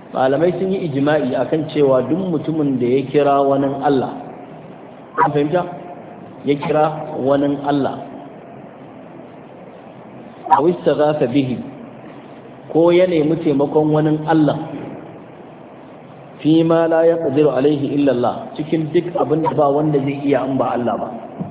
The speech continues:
Akwai wasu abubuwa da za ka ga ba mai yin sa, Allah ne ba, kuma idan akwai abin da dama Allah ba zai iya bane. A, wannan za ki ga akwai abin da Allah kadai shi ne zai iya. To sai mutum ya kira wani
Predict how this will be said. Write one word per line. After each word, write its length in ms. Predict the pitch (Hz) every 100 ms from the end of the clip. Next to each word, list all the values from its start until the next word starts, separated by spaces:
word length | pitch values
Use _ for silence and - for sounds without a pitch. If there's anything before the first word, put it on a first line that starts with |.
| - - - - - - - -
Akwai 160 | - 175
wasu 80 | 185
abubuwa 400 | 185 185 190 160
da 80 |
za 80 | 156 160
ka 20 | 143
ga 20 |
ba 160 | 170
mai 160 | 185 170
yin 140 | 175 135
sa, 160 | - -
Allah 220 | 202 226
ne 140 | 170 160
ba, 160 | 151 190
kuma 200 | 240 240 233
idan 160 | 254 233
akwai 240 | 233 - 208
abin 240 | 185 185
da 100 | 180
dama 280 | 180 170 165
Allah 220 | 185 170
ba 60 | 143
zai 140 | 143 156
iya 120 | 131
bane. 180 | 123 123
A, 140 | 147 143 - - - - - - - - -
wannan 220 | 165 233 220
za 80 | 220
ki 60 | 202
ga 140 | 202 180
akwai 160 | 208
abin 300 | 214 185 208
da 80 | 185 185
Allah 340 | 220 220 196 156
kadai 240 | 196 202 196 -
shi 160 | 208
ne 140 | 214 185 156
zai 140 | 185 170
iya. 180 | 160 135 - - - - - - - - - - - - - - - - - - - - - - - - -
To 120 | 131
sai 180 | 131 208
mutum 300 | 208 - 202
ya 80 | 180
kira 240 | 190 185
wani 240 | 185 190